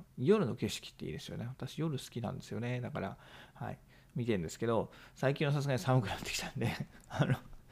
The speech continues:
適当に、えー、息が落ち着いたらすぐ中に戻ってエレベーターを、で、下降りてって感じですね。はい。あ、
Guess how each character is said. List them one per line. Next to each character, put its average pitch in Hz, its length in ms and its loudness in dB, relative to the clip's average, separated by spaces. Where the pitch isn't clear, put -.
適 - 200 2
当 120 160 8
に、 104 200 4
え 95 380 6
ー、 - 40 4
息 110 200 0
が 92 100 8
落 101 140 4
ち - 60 -6
着 110 120 4
い - 20 -6
た 98 120 4
ら - 260 0
す - 220 0
ぐ 98 80 4
中 95 240 2
に 90 60 0
戻 90 200 2
っ 90 40 -2
て - 160 -2
エ - 20 2
レ 90 120 4
ベ 92 100 4
ー 85 40 -2
タ 71 180 2
ー - 20 0
を、 85 140 -4
で、 127 200 2
下 104 220 0
降 95 80 2
り 92 120 0
て 135 120 2
っ 131 40 2
て - 100 -10
感 71 180 -2
じ 65 80 -8
で 69 100 -6
す - 120 -12
ね。 113 240 0
は - 120 -2
い。 - 60 -12
あ、 139 160 4